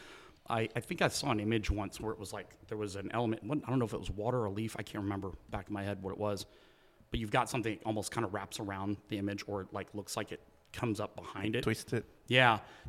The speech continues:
Speaker 1: Do you, do you find yourself being the one to do compositing? And so if you were to say, like, for other people that are trying to get into your work, line of work, this is the third part. Do you feel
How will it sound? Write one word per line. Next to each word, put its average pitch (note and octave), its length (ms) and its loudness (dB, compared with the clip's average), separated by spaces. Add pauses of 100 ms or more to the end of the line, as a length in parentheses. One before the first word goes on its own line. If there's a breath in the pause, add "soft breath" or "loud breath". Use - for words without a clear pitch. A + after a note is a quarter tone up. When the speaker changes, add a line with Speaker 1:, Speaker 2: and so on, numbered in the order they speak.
Speaker 1:
Do A#2+ 120 -2
you, D3+ 580 6 (140)
do A#2 100 -2
you A#2 240 2
find D#3 300 6
yourself C3+ 460 0
being C#3+ 180 8
the C3+ 80 6
one C3 180 8
to C3 120 6
do C3 60 6
compositing? C#3 760 8
And A2 400 4
so A2 480 4 (640)
if B2+ 220 0
you C#3 120 0
were D#3 120 4
to D3 80 0
say, G#2 600 0 (840 soft breath)
like, G#2+ 400 -2
for - 260 -6
other C3+ 200 4
people A#2+ 300 6
that G#2+ 100 0
are G#2+ 40 -4
trying A#2 280 0
to G#2+ 80 0
get G#2+ 160 0
into A2 760 0
your G#2 220 -2
work, G2+ 260 -2
line G#2 140 -2
of F#2+ 100 -6
work, C3 320 -2 (1700)
this G2 140 -4
is - 80 -10
the G#2 80 -6
third - 260 -2
part. - 220 -2 (840 soft breath)
Do A#2+ 100 0
you B2 280 4
feel A#2+ 560 0